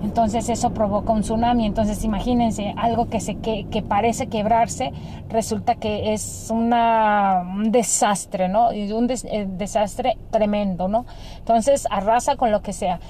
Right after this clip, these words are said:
Y con esto quiero decir que como seres humanos, muchas cosas, muchas situaciones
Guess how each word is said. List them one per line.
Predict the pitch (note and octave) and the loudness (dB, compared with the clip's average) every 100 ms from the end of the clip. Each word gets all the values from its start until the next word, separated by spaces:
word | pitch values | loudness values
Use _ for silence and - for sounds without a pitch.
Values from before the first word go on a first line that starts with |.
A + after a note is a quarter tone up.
| - - | -16 -12
Y | A#3 | -10
con | - C4+ | 0 4
esto | D4 D#4 F4 | 4 4 4
quiero | D#4 C#4 | 4 6
decir | B3+ - A#3+ | 4 2 -2
que | B3+ | 0
como | B3 G#3 | 0 0
seres | F#3 G#3+ A3+ A3+ | 2 4 4 2
humanos, | A3 G#3 G3 G#3 A3 - - | 0 2 2 0 0 -10 -4
muchas | A3+ A#3+ C4+ C4+ | 2 2 2 -2
cosas, | - A3+ A#3 A3+ | 2 2 4 2
muchas | A3 A#3+ | 2 -2
situaciones | A#3 F#3 G3 - G3+ G#3+ G#3+ | -2 -4 -4 -2 -2 -2 -4